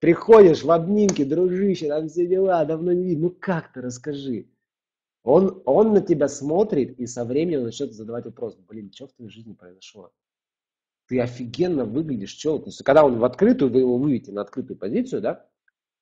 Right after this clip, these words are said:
«Ты выглядишь хорошо». «Да я, блин, щас бизнес мечты нашел такой, честно, я, да,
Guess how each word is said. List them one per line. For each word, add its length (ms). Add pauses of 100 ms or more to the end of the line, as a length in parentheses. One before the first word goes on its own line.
(640)
«Ты 100
выглядишь 460
хорошо». 500 (380)
«Да 60
я, 140
блин, 260
щас 180
бизнес 400
мечты 240
нашел 320
такой, 360
честно, 280
я, 160
да, 200